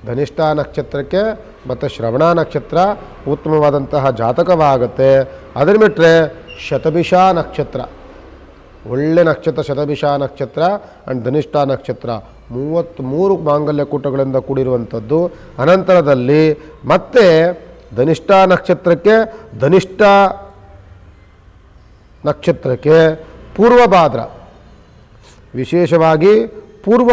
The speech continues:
ಭಾದ್ರ, ಪೂರ್ವ ಭಾದ್ರ ಆಗಿದ್ರೆ ಅದು ಆಗ್ಬರುತ್ತೆ. ಹುಡುಗ ಧನಿಷ್ಠ ಆಗಿದ್ರೆ ಭಾಳ ಚೆನ್ನಾಗಿರುತ್ತೆ ಹುಡುಗಿಗಿಂತಲೂ ಸಹಿತ. ಅನಂತರದಲ್ಲಿ ಆಗುವಂಥದ್ದು ರೇವತಿ ನಕ್ಷತ್ರ ಸಾಧಾರಣ. ನೀವು ತಿಳ್ಕೊಳ್ಳಿ, ಧನಿಷ್ಠ ನಕ್ಷತ್ರ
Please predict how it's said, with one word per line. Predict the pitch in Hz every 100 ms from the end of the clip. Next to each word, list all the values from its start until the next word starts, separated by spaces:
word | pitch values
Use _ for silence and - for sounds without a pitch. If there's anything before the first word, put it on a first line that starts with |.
| 202
ಭಾದ್ರ, | 143 120 110 104 - - _ _ _ _
ಪೂರ್ವ | 147 175 190 170
ಭಾದ್ರ | 170 165 165
ಆಗಿದ್ರೆ | 151 156 220 233 - - _ 117
ಅದು | 135 214 220
ಆಗ್ಬರುತ್ತೆ. | 180 147 131 - 151 156 156 - - -
ಹುಡುಗ | 123 175 202 226 226 226 - 135
ಧನಿಷ್ಠ | 170 - 165
ಆಗಿದ್ರೆ | 147 131 156 135
ಭಾಳ | 120 113
ಚೆನ್ನಾಗಿರುತ್ತೆ | 104 104 98 101 - - _ _ _ -
ಹುಡುಗಿಗಿಂತಲೂ | - 131 160 139 120 120 110 98
ಸಹಿತ. | 104 - - _ _ _ 120
ಅನಂತರದಲ್ಲಿ | 151 180 180 165 165 160 151
ಆಗುವಂಥದ್ದು | 147 147 139 147 147 175
ರೇವತಿ | 147 151 151 151
ನಕ್ಷತ್ರ | 143 147 139 180 139
ಸಾಧಾರಣ. | 131 131 123 113 104 - - -
ನೀವು | 160 175
ತಿಳ್ಕೊಳ್ಳಿ, | 185 185 220 202 156 170 220 - - - - - - - - - - - -
ಧನಿಷ್ಠ | 107 143 160 - 190 190 185
ನಕ್ಷತ್ರ | 180 - 180 -